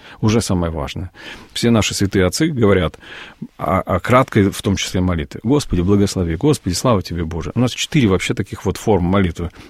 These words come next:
«Слава Тебе, Господи», «Благодарю Тебя, Господи», «Господи, прости», «Господи, помоги».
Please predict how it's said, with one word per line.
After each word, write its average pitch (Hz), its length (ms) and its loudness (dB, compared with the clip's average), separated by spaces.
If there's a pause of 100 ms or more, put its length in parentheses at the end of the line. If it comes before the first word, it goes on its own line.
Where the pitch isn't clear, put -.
«Слава 143 340 4
Тебе, 90 220 -2
Господи», 82 480 -6 (320)
«Благодарю 139 380 4
Тебя, 92 240 -4
Господи», 82 500 -4
«Господи, 113 480 -2
прости», - 480 -8 (640)
«Господи, 104 380 -2
помоги». 78 460 -6